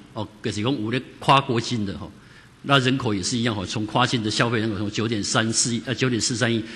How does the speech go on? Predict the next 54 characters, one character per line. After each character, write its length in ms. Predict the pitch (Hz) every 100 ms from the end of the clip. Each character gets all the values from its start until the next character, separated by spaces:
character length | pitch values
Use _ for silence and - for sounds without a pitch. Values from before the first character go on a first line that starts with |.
| -
到 120 | - 139
二 100 | 143
零 160 | 127 139
二 60 |
零 140 | 120 120
年 160 | 95
会 160 | 95 110
到 180 | 113 - 135
二 80 | 127
十 160 | 107
一 280 | 104 120 117 -
亿 180 | 160 107
哈， 80 | 80 - - - - - - - - -
啊， 80 | -
占 200 | 147 120 113
整 100 | - 104
个 40 |
生 400 | 107 - 147 143
意 140 | 143 113
的 160 | 107
整 160 | 92 87
个 160 | 95 - - -
二 100 | -
十 100 | 113
九 160 | - 101
趴 200 | 78 101
哈， 160 | 98 80 - - - - - -
全 300 | - - 151
球 240 | 175 135 123
跨 280 | - 151 147
境 180 | 156 131
的 100 | 120 - - - -
为 140 | 175 143
电 360 | - - 180
子 140 | 131 107
商 300 | - 151 151
务 60 |
的 40 | 123
发 180 | 139
展 160 | 135 107
大 160 | 98 147
概 160 | 147 139
都 160 | 147
以 100 | 107
二 180 | 180 156
零 200 | 151 127
二 140 | 143 120
零 280 | 104 104 -
为 120 | 113 117
一 80 |
个 180 | 123 120 95 - -
指 180 | - 101
标 240 | 135 110
哈。 160 | 110